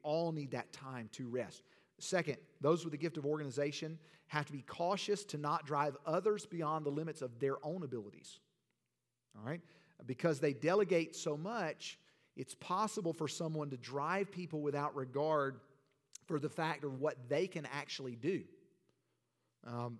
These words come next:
you know, they have to be sensitive to the, to other people that they may not be as motivated or energetic as they are. Uh, they,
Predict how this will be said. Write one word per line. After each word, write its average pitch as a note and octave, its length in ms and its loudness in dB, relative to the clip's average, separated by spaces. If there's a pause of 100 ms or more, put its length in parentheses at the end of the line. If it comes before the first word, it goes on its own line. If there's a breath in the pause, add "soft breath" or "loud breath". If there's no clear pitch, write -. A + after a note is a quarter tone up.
you D3+ 120 -6
know, A#2+ 180 -2 (260)
they D3 80 -6
have D#3 200 -4
to F3+ 80 -12
be D#3 80 -4
sensitive F3+ 540 -4
to D3 100 -4
the, C#3 100 -4 (280)
to - 160 -4
other D#3 280 2 (220)
people D#3 300 -6
that C3 120 -4
they D3+ 160 0
may G3 140 -4
not D#3+ 220 -4
be D#3 200 -6
as B2 220 -6
motivated F3+ 800 2 (420 loud breath)
or D#3 240 2
energetic D3+ 840 0
as A2+ 120 -8
they C3 200 4
are. D#2 260 -8 (1300)
Uh, B2 280 -8
they, C#3+ 180 0